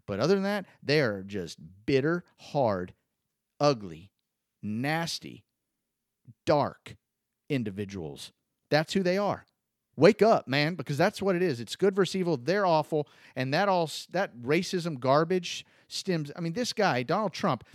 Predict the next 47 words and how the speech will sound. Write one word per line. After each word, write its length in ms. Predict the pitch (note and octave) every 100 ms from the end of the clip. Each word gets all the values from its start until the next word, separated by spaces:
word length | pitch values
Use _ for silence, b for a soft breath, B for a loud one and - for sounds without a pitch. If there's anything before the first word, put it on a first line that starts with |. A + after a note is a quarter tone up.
| B B B -
we, 240 | E3+ A#3 -
let 140 | G3+
me 80 | G#3+
tell 180 | - G#3
you, 140 | A#2+ - b
his 240 | - F#3+
kids 340 | - A#3 D#3+ C3+
are 100 | C#3
respectful. 580 | B2+ - - D3+ - G2+
His 200 | C#4 -
kids 460 | - A3+ B3+ - b b b -
are, 300 | E3 C#3 B2+ -
their 140 | F#3+
work 300 | A#3+ F#3+ C4
ethic's 380 | C3 B2+ A#2+ - -
unbelievable, 800 | F3 C#3 A2+ G#2+ F#3 C3 F2 C2+ B B
and 180 | B2+ C3
none 200 | C3+ A#3+
of 120 | C4+
'em 120 | B3 A#3
are 100 | A3+
on 100 | A3
drugs. 380 | C#3 A2+ A#2
They're 120 | - G2
not 320 | D3 A#3 -
tatted 320 | G#3 G3+ G3
up. 240 | E3+ F#3 _ b -
They 100 | B2+
don't, 260 | E3+ A3
not 200 | F3 G#3+
that 100 | _
that's 220 | G3 G3
a 60 | E3
bad 320 | A#2+ A2 G2+
thing. 280 | G#2+ G2+ D3 _ _ _ -
Uh, 80 | -
in 80 |
fact, 240 | A#2 - G#2
I've 100 | A2
been 100 | F2
thinking 240 | - -
about 100 | C#2+
getting 160 | C2 C2
a 40 |
tattoo 280 | - C#2+ -
myself, 300 | - - - -
but 180 | D3